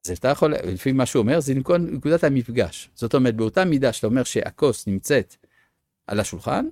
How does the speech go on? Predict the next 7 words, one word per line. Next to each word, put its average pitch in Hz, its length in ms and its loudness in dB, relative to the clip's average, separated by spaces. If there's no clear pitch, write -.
השולחן - 420 -6
נמצא 214 260 -4
מתחת - 380 -4
לכוס. - 360 -14
בסדר? 147 180 0
ואחר 160 320 4
כך 156 480 2